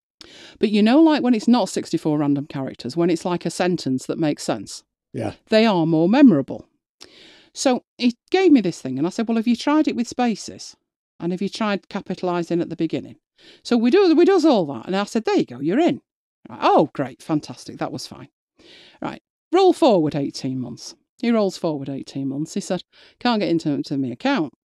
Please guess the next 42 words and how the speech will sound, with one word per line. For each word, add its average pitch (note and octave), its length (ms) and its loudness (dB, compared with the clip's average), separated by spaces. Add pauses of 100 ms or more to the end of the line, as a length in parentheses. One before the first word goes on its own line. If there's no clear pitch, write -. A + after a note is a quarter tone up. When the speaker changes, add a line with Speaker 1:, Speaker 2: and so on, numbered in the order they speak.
(220)
Speaker 1:
So B3 120 -4
I A3+ 40 -2
said, A3 200 -8
"Well, G3 140 -4
what's - 160 -12
the B3 100 -2
problem?" A#3 320 0
So - 140 -6
he - 20 -10
said, - 160 -10 (340)
"I F3+ 60 -16
can't - 240 -4
remember C3+ 220 0
the C#3 80 -8
password." B3+ 640 -2 (480)
I - 20 -4
said, A#3 220 -2
"Well, A#3 180 0 (160)
you F#3 120 -2
know, - 40 -4
have - 140 0
you F3 40 4
got G3 140 2
it E3 60 0
written F#3 160 -2
down F3 100 0
on F3 80 2
a E3+ 60 -2
Post-it B3+ 340 0
note B2+ 220 -4
somewhere?" C3+ 320 -8 (640)
"Well, C4 200 0
if A#3 280 4
I A3+ 140 2
have, G3+ 140 0
I D#3+ 40 -6
can't D#3 280 -4
find G#3+ 380 2
it." C#3 180 -8
I - 60 -18
thought, - 220 -14
"Oh, F#3+ 240 -8